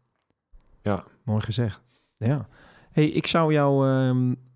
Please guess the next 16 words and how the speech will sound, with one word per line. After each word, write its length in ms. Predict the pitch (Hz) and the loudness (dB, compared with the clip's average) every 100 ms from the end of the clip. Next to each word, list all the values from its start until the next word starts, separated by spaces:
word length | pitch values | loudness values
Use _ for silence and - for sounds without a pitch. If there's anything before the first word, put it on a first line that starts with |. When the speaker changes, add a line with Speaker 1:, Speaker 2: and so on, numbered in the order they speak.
| _ _ _ _ _ | _ _ _ _ _
Speaker 2:
één 220 | 185 190 | 2 4
de 60 | 165 | 4
vraag 260 | 135 147 131 | 4 2 2
willen 180 | 123 | 0
stellen 280 | 123 135 123 | 0 0 0
van 180 | 117 123 | 0 0
de 80 | 117 | 0
vorige 280 | 117 147 151 | 2 0 -2
gast. 260 | 214 - - _ _ | -6 -6 -18 _ _
Speaker 1:
Ja. 240 | - 127 156 - - _ _ | -2 -2 -2 -12 -20 _ _
Speaker 2:
Oké, 300 | - 127 98 - - - - - - | -6 -4 -4 -6 -16 -20 -20 -20 -20
daar 160 | - 135 | -10 -4
komt-ie. 380 | 123 110 143 190 _ _ - _ _ | -2 0 0 -2 _ _ -20 _ _
De 120 | - 117 | -4 -2
vraag 420 | 107 156 185 - | 2 2 2 -2
van 320 | - 151 147 | 0 0 0